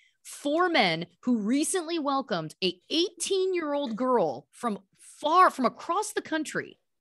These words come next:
as our fifth roommate, and she's now missing. To me, it's odd that no one thought, I'm being crass, but I'm, again, this is,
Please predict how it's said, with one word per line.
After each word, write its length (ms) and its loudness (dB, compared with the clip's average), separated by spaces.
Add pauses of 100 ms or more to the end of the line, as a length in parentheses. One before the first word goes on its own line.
as 140 4
our 140 4
fifth 380 -4
roommate, 460 -2 (440)
and 120 0
she's 360 0
now 240 2
missing. 480 -4 (420)
To 200 0
me, 460 0 (840)
it's 200 4 (200)
odd 600 2 (360)
that 200 0
no 280 2
one 300 -2
thought, 600 -2 (1600)
I'm 160 -2
being 260 2
crass, 440 2
but 120 -2
I'm, 200 -4
again, 280 -2
this 180 -6
is, 200 -8